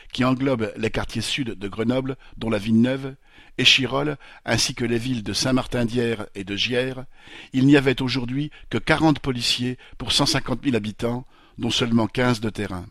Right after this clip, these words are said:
Les politiciens de droite comme de gauche ont toujours promis, après de tels faits divers,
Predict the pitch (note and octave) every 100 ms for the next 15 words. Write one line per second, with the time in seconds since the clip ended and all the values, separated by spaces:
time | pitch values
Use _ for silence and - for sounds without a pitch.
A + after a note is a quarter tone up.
0 | _ _ _ _ _ _ _ _ _ _
1 | _ _ _ _ - A2+ - D3 D3 D3+
2 | - E3 B2 A2+ B2 - - - - A2
3 | A2 G#2+ B2 C3 - - - - C3 F#3+
4 | E3 D#3+ - C3+ B2+ A2 - - - A#2
5 | - C3+ A2 G2+ C#3+ C3 B2+ A#2 A2+ A#2+
6 | B2+